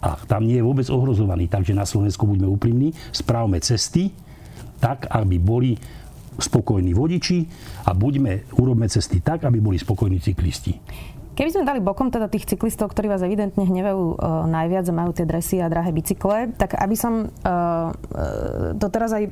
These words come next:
Speaker 2: rozšírila na inú skupinu ľudí, čo by ste povedali ľuďom, ktorí pozerajú tento rozhovor a bývajú pri, e, cestách prvej triedy a chodia bicyklom, neviem, do, do susednej dediny, do potravín, do práce, e, do školy a jednoducho nemajú na výber a dennodenne majú pocit, že na tej ceste riskujú život?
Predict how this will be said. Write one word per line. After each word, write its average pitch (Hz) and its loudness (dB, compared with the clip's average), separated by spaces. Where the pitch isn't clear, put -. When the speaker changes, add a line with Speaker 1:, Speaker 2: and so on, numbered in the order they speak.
Speaker 2:
rozšírila 220 0
na 214 0
inú 269 0
skupinu 208 0
ľudí, 196 -2
čo 226 0
by 330 0
ste - -2
povedali 214 -2
ľuďom, 185 0
ktorí 202 -2
pozerajú 208 -2
tento 214 -2
rozhovor 185 -2
a - -2
bývajú 233 2
pri, 180 0
e, - -14
cestách - -2
prvej 214 -2
triedy 196 0
a 190 -2
chodia 226 0
bicyklom, 208 -2
neviem, 226 0
do, 190 -2
do 208 0
susednej 220 0
dediny, 208 0
do 190 0
potravín, 196 -2
do 190 -2
práce, 220 -4
e, 190 -4
do 185 2
školy 233 0
a - 0
jednoducho 220 2
nemajú 208 0
na 180 0
výber 170 0
a 160 -2
dennodenne 190 0
majú 190 0
pocit, 170 -2
že 208 0
na 190 0
tej 185 -2
ceste 190 -2
riskujú 208 -2
život? 202 -2